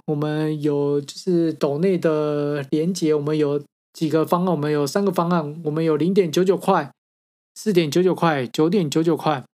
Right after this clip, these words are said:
那我们会拿这些抖内的钱呢，去增加我们这个整个录音的品质啊，还有整个 studio 的升级。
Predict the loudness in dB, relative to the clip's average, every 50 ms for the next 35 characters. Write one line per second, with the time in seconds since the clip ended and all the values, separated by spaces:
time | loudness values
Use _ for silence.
0 | _ _ _ _ _ _ _ _ _ -2 0 2 2 2 2 2 2 2 4 2
1 | 2 0 0 2 2 2 2 2 2 0 0 0 0 0 2 2 2 0 0 0
2 | -2 -2 -2 -2 -4 -4 -4 0 2 2 2 2 2 0 0 -2 0 2 2 2
3 | 2 0 0 -4 -4 -2 -2 0 0 2 2 2 0 0 -2 -2 -4 -4 -6 -6
4 | -4 -2 0 0 0 0 0 2 2 2 2 2 2 0 0 0 -2 -2 -4 -4
5 | -4 -4 -2 0 0 0 0 2 2 0 0 0 -2 -2 -2 0 -2 -2 -4 -4
6 | -2 0 2 2 2 2 0 0 0 0 0 0 0 0 0 0 0 -2 -2 -2
7 | 0 0 0 0 0 -2 -4 -4 -4 -6